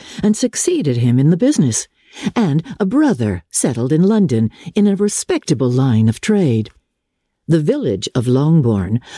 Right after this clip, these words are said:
was only one mile from Meryton, a most convenient distance for the young ladies, who were usually tempted thither three or four times a week to pay their duty to their aunt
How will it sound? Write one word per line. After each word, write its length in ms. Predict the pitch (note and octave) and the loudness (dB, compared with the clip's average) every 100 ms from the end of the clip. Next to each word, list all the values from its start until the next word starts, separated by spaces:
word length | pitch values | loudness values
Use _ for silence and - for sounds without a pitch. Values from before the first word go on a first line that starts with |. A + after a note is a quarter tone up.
| - | -2
was 140 | D3 - | -2 0
only 320 | G3 E3+ D#3 | 0 2 2
one 380 | C3+ E3 A3 D#3 | 2 2 4 2
mile 400 | D3 E3+ D#2+ G2 | 2 0 -2 -2
from 260 | C#3 C3 | 2 2
Meryton, 580 | D3 G3 C3 G#2+ G#2+ G#2 - _ _ _ G#3 | 4 2 0 0 0 -2 -8 _ _ _ -2
a 60 | |
most 340 | G3 C4 - - | 0 -2 -4 -2
convenient 720 | C#3+ B2 D3 B3+ F3+ B2 - | -2 0 2 2 2 0 0
distance 500 | E3 - B2 F2+ - | -2 0 -2 -2 -2
for 100 | B2+ | 0
the 120 | B2 | 2
young 220 | C3+ C#3+ | 4 4
ladies, 520 | B2 C#3+ C3 F#2+ G#2+ - - - | 4 2 2 -2 -4 -10 -18 -2
who 100 | F3 | 0
were 80 | C#3 | 2
usually 680 | B2 D3 C4+ - A#2+ A2 A#2 | 2 2 2 0 0 0 0
tempted 500 | - F3 G3+ A#2+ G2+ | 0 2 2 0 2
thither 320 | D#3 A2+ A2 | 0 0 -2
three 300 | - E3+ A#3 | -2 0 0
or 120 | C3 | 0
four 200 | - D#3+ | 0 0
times 360 | D3+ E3 D3+ B2+ | 2 0 2 2
a 80 | B2 | 2
week 340 | F#3+ F#3 - _ - - | 2 0 -8 _ -20 -2
to 140 | F4+ | 0
pay 280 | F4 E4 A3 | 0 0 0
their 220 | C3+ B2 | 2 0
duty 480 | A#2+ A3 G3+ - G2 | 0 2 2 0 -4
to 140 | - A#2 | -2 -2
their 160 | A#2 - | 0 0
aunt 340 | E3 G#2+ | 0 0